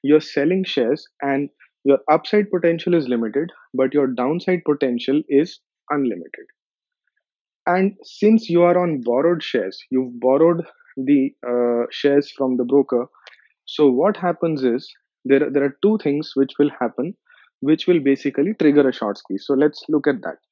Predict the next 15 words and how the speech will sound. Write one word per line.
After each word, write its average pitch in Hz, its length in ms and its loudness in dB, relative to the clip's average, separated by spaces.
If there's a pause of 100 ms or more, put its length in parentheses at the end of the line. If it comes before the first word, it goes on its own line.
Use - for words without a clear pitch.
(1400)
So, 160 380 2
so 151 300 0 (140)
preconditions 165 800 2
wise, 135 380 -2 (220)
the, 135 260 2
the, 143 220 0 (160)
how 180 220 2
the 180 100 2
setup 165 480 -2
for 156 100 2
the 147 120 2
short 131 260 -4
squeeze 143 340 -2
works 123 320 -2
is, 123 260 -6